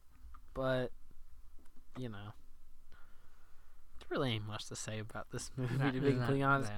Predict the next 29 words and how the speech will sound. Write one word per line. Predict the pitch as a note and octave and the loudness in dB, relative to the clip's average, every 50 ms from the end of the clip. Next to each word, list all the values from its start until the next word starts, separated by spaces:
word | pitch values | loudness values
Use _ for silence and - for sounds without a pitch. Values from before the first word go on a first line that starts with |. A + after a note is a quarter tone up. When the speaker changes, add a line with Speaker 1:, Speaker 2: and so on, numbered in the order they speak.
| F3+ F3+ | 12 12
Speaker 1:
It's | F#3+ F3+ - - - - - - - - | 12 12 12 8 2 0 -2 -2 0 2
Speaker 2:
I | C#3+ D#3 | 6 8
got | E3+ D3+ B2 | 8 8 8
my | A#2 C3 B2+ | 8 6 6
little | B2 B2 A#2+ A2+ G#2 - | 8 6 6 6 4 2
tidbit | - - A2+ G#2 G2 G#2+ G2+ G2+ | 0 0 0 2 2 0 2 2
out | G#2 G#2 G#2 | 2 2 2
of | G2 | 0
the | F#2+ G2 | 0 2
way | G2+ G2+ G2+ | 2 2 2
with | G2+ - - | 0 -2 -2
the | G2+ | -2
air-, | G2 G2 - - - - - - - | -2 -2 -4 -6 -10 -12 -12 -4 -2
aircrafts. | A#2 G#2+ G2 - - G2+ G2 A2 - - - - - D3+ | 0 0 0 0 -2 -4 -4 -4 -6 -6 -10 -8 -2 2
Speaker 1:
Yeah. | D3 C#3 C3+ C3 A#2+ A#2 A#2 A2+ - - - - - - - - - - - - | 4 6 8 8 8 8 6 4 0 -6 -12 -14 -12 -12 -12 -12 -12 -14 -4 6
Which | - D3+ E3+ E3 D3 - - - - - - - - | 12 12 12 12 12 10 2 -2 -2 -8 -8 -2 4
is | E3+ F3 G3 F3 - | 10 12 12 12 12
kind | - - - D3+ D3 D3 | 8 6 6 8 8 10
of | C#3 B2 | 8 6
a | A#2 | 4
big | A#2 C3 B2+ - - | 4 4 4 4 6
plot | - B2+ B2+ - F2+ | 10 12 12 12 12
hole. | A#2 A#2+ A2+ A2 | 8 4 4 6
Why | A#2 A#2+ B2 | 6 6 6
didn't | B2 B2 B2 B2 | 6 4 2 2
they | A#2+ A#2+ | 2 2
just | A#2 A#2 - - | 2 2 0 2
reroute | - A#2+ A#2+ A#2 A2 A2+ A2+ A#2 A#2+ A#2 | 2 2 4 4 4 4 6 6 6 6
it? | A2+ A2+ A#2 - | 4 4 2 0